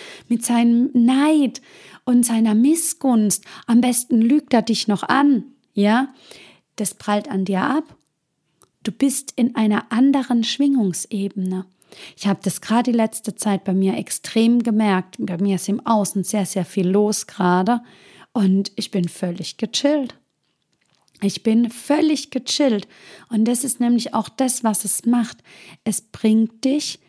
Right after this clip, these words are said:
in diese innere Stabilität.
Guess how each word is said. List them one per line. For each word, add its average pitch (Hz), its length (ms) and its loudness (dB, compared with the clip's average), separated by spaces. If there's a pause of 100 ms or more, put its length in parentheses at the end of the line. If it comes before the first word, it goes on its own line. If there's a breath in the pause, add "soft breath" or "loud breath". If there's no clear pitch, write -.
(600 soft breath)
in 214 320 4
diese 196 720 0 (140)
innere 277 560 4
Stabilität. 196 1200 -4